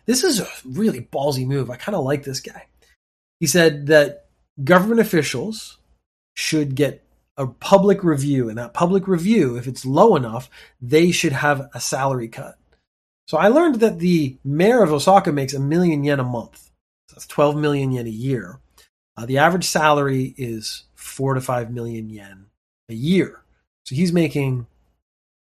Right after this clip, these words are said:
three, four times more than the average salary by being mayor of Osaka. Now, that, it's actually less than I kinda would have expected, but I'm assuming to get to be mayor of Osaka, you already have funds elsewhere, like campaign or your rich family or backgrounds.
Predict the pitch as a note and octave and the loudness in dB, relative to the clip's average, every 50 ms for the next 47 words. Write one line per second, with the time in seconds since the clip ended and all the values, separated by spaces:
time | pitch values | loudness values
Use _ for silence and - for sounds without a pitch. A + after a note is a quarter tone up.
0 | _ _ _ _ _ _ - - F3 F#3 G3 F#3+ F#3+ F#3 F3 F3+ - - - E3 | _ _ _ _ _ _ -10 -4 -2 0 2 2 2 0 0 -2 -6 -4 -2 2
1 | D#3+ D#3+ D#3 D3 - D3 D3+ D3 C#3+ C#3+ C3+ B2+ C3+ C#3+ D#3+ F#3+ A3+ A3 F3 C#3 | 2 2 2 2 0 -2 -2 -2 0 -2 -4 -4 -2 0 2 4 4 4 4 2
2 | A#2+ A2 A2 A#2+ C3 C3 _ _ _ _ _ _ - C3 B2+ C3 C3 C3 B2+ B2 | 0 -2 -4 -8 -8 -10 _ _ _ _ _ _ -8 -4 -2 -2 0 0 -2 -2
3 | A#2 B2+ B2+ - - C3+ B2+ B2+ A#2+ A#2 G#2+ F#2+ G2 A2 C#3 C3 _ _ B2 A#2+ | -4 -6 -8 -8 -8 -6 -6 -6 -6 -6 -8 -10 -14 -16 -18 -20 _ _ -10 -8
4 | A#2 C3 B2 A#2+ A#2 A2+ A2 G#2+ G2 G2+ G2 - - C3 A2+ - - - - G3+ | -6 -6 -6 -6 -6 -8 -10 -10 -12 -14 -14 -12 -12 -12 -12 -14 -18 -20 -12 -6
5 | A#3 C4 C#4+ C#4+ D#4+ E4 E4 - - - _ _ _ - - G4+ - - B3 E3+ | -4 0 0 0 -2 -2 -8 -16 -20 -20 _ _ _ -6 -4 -2 0 2 2 4
6 | D3 D#3 G3+ G#3+ - - A3+ G3 F3+ - F3+ F3+ F#3 F3+ F#3 F#3 E3 D#3+ C#3 - | 6 6 6 4 4 2 2 2 2 2 2 2 4 4 4 2 2 -2 -6 -2
7 | - F3 F#3 F3+ B3+ B3 - - - - - _ - F#3 G3+ G#3 G#3+ G#3 - C4+ | -2 -2 -2 0 -2 -6 -6 -10 -16 -20 -10 _ 4 6 6 6 6 4 2 2
8 | C4+ C4 C4 A3 F3 C3+ - E3+ D3 C3+ D#3 E3 F3 E3+ - E3+ D3 C3 D#3+ D#3 | 2 2 2 2 0 -2 -4 -4 -2 0 0 0 0 -2 -4 -6 -2 -2 -2 0
9 | D3 C#3+ C#3+ C#3+ C#3+ C#3 C3 C3 B2 - C3+ B2+ C3+ C3 D#3 C#3 C3 C3 B2+ C3 | 0 2 4 4 4 4 2 -2 -4 -2 -2 -2 -2 -4 -4 -2 -2 -2 -2 0
10 | C3 C3 A#2 B2 B2 A#2 - - - A#2 A#2 A2+ G#2+ G2+ G#2+ G#2+ A2 - - A#2+ | -2 -2 -4 -4 -6 -6 -8 -10 -10 -10 -8 -10 -10 -10 -8 -8 -8 -8 -8 -6
11 | A2+ A2 A2 G#2+ G2+ G2 _ - G#2+ G2 F#2+ - A2+ A2+ A2 G#2+ G2+ G2+ G#2 G2+ | -8 -6 -6 -8 -10 -12 _ -20 -20 -20 -18 -14 -12 -12 -12 -12 -12 -14 -18 -18
12 | F#2+ G#2 G#2+ - - - A2 G2+ G2 G2+ G#2+ G#2 G2 F#2+ G2 F#2+ G2+ - - G2+ | -18 -16 -16 -16 -14 -14 -16 -18 -16 -18 -18 -18 -18 -20 -20 -20 -20 -20 -20 -20
13 | G#2 - | -20 -20